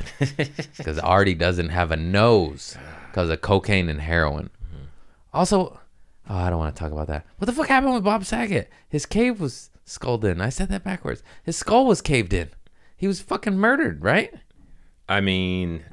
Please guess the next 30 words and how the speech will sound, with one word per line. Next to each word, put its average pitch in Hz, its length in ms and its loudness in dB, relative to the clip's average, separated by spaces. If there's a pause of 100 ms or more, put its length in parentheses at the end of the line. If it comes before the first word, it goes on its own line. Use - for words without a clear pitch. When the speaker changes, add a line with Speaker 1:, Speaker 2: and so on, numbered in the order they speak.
(160)
Speaker 1:
that 92 340 0
would 92 120 0
be 87 120 0
new 90 340 0
to 82 120 -8
what 80 160 0
I 85 220 4
heard. 64 300 -2 (460)
Speaker 2:
I 113 80 -6
farted. 104 520 -8 (600)
<laughs> - 0 - (1800)
I - 380 6 (920)
was - 120 -10
farting 113 280 -4
that 92 100 -8
whole 117 140 -6
time. 113 160 -8 (440)
His 175 240 2
skull - 580 4 (600)
was 135 260 -4
fucked - 380 -6
up. 98 240 -8 (680)
Speaker 1:
Well, - 100 2
Speaker 2:
What 214 100 6
Speaker 1:
he 214 60 6
Speaker 2:
happened? - 480 0 (640)
Speaker 1:
Yeah, 101 240 0
I 90 100 2
don't 107 160 0
know. 92 280 -4